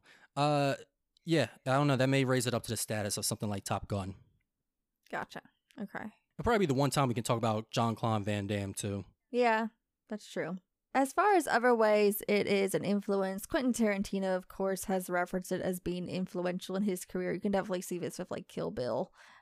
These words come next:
Speaker 2: Um, but it's also been referenced throughout television and in sitcoms like That seventies Show, and, uh,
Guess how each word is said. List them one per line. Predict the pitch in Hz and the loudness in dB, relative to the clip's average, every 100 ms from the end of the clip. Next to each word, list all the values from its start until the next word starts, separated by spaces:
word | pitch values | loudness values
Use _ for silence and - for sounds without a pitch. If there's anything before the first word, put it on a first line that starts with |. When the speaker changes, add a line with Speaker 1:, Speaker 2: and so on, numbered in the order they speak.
| - | -4
Speaker 2:
Um, | 196 185 180 185 | 0 0 0 -2
but | 202 262 | 2 2
it's | 311 | 4
also | 370 370 | 2 2
been | 277 226 | 2 2
referenced | 208 208 190 190 - - - | 0 2 0 0 -4 -10 -12
throughout | - 202 185 190 | 0 2 4 2
television | - 190 190 185 180 190 185 185 | 0 -2 0 0 0 -2 -2 -2
and | 185 185 180 | -4 -4 -4
in | 190 | -4
sitcoms | 180 175 - 175 175 180 - | -4 -6 -6 -4 -4 -8 -6
like | 180 175 - | -4 -4 -6
That | - | -6
seventies | - 202 202 | 0 2 2
Show, | 202 196 190 185 185 180 | 2 0 2 2 0 0
and, | 175 170 165 - | -2 -4 -6 -6
uh, | - | -6